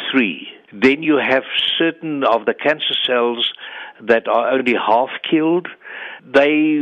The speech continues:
start recovering again. And when treatment is then resumed, those cancer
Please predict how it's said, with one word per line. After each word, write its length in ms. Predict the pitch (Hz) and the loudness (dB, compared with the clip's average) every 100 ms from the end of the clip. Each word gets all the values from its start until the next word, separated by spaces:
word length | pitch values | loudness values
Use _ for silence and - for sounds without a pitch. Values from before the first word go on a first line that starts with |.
| 120 | -2
start 460 | 113 - - 160 156 | -2 -2 0 0 -2
recovering 680 | 135 143 - 180 196 196 165 | 0 -2 2 0 0 -4 -2
again. 400 | 139 101 85 78 - - - - - - | -2 0 -2 -4 -18 -20 -20 -18 -12 -2
And 340 | 131 123 120 | 0 0 0
when 460 | 143 160 165 156 139 107 - - - - - | 0 0 -4 -4 -4 -6 -8 -12 -12 -14 -4
treatment 420 | 156 202 - 180 123 | -2 -2 -2 -6 -2
is 200 | 143 120 | -2 2
then 220 | 139 139 | 0 0
resumed, 840 | 123 120 104 - 175 147 117 151 160 - _ _ - | -2 -2 0 0 2 0 0 -6 -12 -20 _ _ -10
those 440 | 110 127 147 - | 2 2 2 -2
cancer 320 | - 156 - | -2 -4 -4